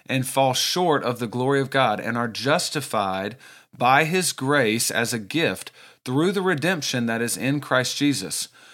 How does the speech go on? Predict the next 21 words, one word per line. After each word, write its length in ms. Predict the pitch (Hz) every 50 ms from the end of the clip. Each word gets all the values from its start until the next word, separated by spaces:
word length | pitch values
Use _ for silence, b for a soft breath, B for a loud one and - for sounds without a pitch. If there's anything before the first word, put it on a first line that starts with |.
| B B B -
whom 240 | 156 156 147 139 120
God 360 | 131 131 131 143 170 175 -
put 200 | - 208 190 -
forward 440 | - - - 143 127 117 110 107 - -
as 240 | 113 123 123 117
a 100 | 127 120
propitiation 1120 | 113 - - - 113 - - - 165 160 - - 165 156 139 139 156 147 - - 101 95 95
by 300 | 90 - 110 113 120 131
his 240 | 131 127 110 - -
blood 520 | 95 127 143 165 156 110 101 101 98 - B B B B B B -
to 100 | - 135
be 180 | 120 127 123
received 760 | 117 117 113 - - - 170 170 160 120 107 104 - - - _
by 180 | 107 107 107 104
faith." 540 | - - 127 120 104 90 87 - - - _ _ b b b b b b b b
This 240 | 110 139 170 - -
was 160 | 202 208 196 -
to 100 | - 190
show 260 | - - 143 139 131
God's 340 | 123 - 123 120 120 104 -
righteousness, 920 | 95 101 117 123 143 160 - - 127 - - - 95 87 90 - - -